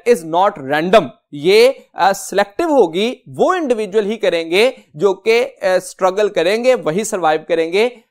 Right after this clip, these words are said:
हर इंडिविजुअल पे रैंडमली ये अप्लाई नहीं किया जाएगा। और उसके बाद unequal ability of survival, यानी कि ऐसा नहीं है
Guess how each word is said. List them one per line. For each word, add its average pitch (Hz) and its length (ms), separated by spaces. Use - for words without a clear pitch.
हर 240 340
इंडिविजुअल 175 520
पे 220 200
रैंडमली 160 600
ये 185 100
अप्लाई 156 480
नहीं 156 300
किया 139 180
जाएगा। 143 360
और 180 120
उसके 269 300
बाद 240 340
unequal 277 720
ability 226 380
of 214 80
survival, 135 480
यानी 240 280
कि 208 560
ऐसा 202 320
नहीं 302 260
है 240 380